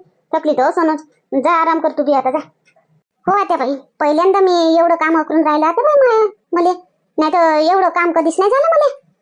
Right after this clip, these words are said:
हे पहिल्यांदा एवढं झालं मले काम, म्हणून हे अकरून राहिलं मले. हो, आता बिंदू आहे ना ती, तर तू या एकटीवरच होतं काम, आणि तू अशी हावरी आहे का बस?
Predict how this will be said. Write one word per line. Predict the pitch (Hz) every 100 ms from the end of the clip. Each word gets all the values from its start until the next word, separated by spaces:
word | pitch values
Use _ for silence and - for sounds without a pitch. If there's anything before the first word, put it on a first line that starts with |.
| _ _
हे | 320
पहिल्यांदा | 320 302 330 679 539
एवढं | 415
झालं | 381 330 370
मले | 339
काम, | 349 320
म्हणून | 311 330 349
हे | 349
अकरून | 330 359
राहिलं | 302 403 571
मले. | 392 339 _ _ _ _ _ _ _ _ _
हो, | 277
आता | 381 381 381 381 370
बिंदू | 359 349 349
आहे | 311
ना | 311
ती, | 302 539 302 - _ _ -
तर |
तू | 240
या | 349
एकटीवरच | 359 370 381 370 370
होतं | 370
काम, | 349 359 349 330
आणि | 311
तू | 370 370 349
अशी | 359
हावरी | 269 233 330 349
आहे | 370 508
का | 330 330
बस? | 427 370